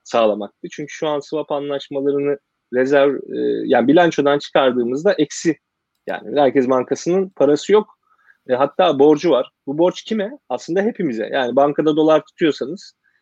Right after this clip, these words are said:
hepimize borcu var Merkez Bankası'nın. Çünkü n-, hangi parayı harcadı,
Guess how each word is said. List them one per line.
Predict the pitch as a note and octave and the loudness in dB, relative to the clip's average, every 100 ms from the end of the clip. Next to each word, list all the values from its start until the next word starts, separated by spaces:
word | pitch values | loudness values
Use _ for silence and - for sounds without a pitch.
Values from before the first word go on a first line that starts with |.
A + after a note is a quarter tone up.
| _ | _
hepimize | E3+ E3 D#3 F#3 | -2 0 2 2
borcu | F#3 F#3 F#3+ | 4 4 4
var | E3 | 2
Merkez | C3 A#2+ A#2 B2 A#2+ | 0 -4 -6 -8 -8
Bankası'nın. | A#2 B2 A#2 F#3 | -8 -10 -8 -6
Çünkü | F#3 D#3+ E3 D#3 - | -6 -4 -4 -6 -6
n-, | C3 D3 | -6 -4
hangi | D#3 F3 F#3 | 0 0 0
parayı | D3+ C#3 B2+ | 2 4 4
harcadı, | A#2+ A#2 A#2 A#2 A2+ | 2 -2 -8 -8 -10